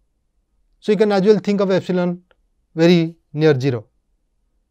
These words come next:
It is less than everything bigger than B. So, it cannot be bigger than B, right. If A is bigger than B, suppose A is here and B is here,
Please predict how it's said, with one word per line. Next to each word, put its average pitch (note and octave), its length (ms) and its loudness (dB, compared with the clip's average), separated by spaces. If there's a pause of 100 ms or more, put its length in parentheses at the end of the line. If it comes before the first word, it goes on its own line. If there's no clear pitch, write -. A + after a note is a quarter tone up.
(360)
It D#3+ 100 -4
is D#3 100 -4
less F3+ 180 4
than G3+ 180 0
everything A3 600 4 (400)
bigger E3+ 220 4
than D3+ 220 -4
B. D3+ 180 -12 (960)
So, F#3+ 120 -4
it F3+ 120 -2
cannot G3+ 320 4
be F#3 240 0 (120)
bigger E3 220 4
than C3+ 240 -2
B, A2+ 160 -12 (1500)
right. G#3+ 200 -4 (1400)
If E3+ 280 -6
A G3+ 40 8
is A3+ 240 6
bigger G3 240 6
than F3 280 4
B, A#3 340 2 (480)
suppose D3 480 -6 (140)
A D3+ 160 -2
is C#3 180 -6
here A3 320 2 (540)
and C3+ 280 -12
B D#3+ 140 -2
is C3 160 -6
here, F#3+ 260 4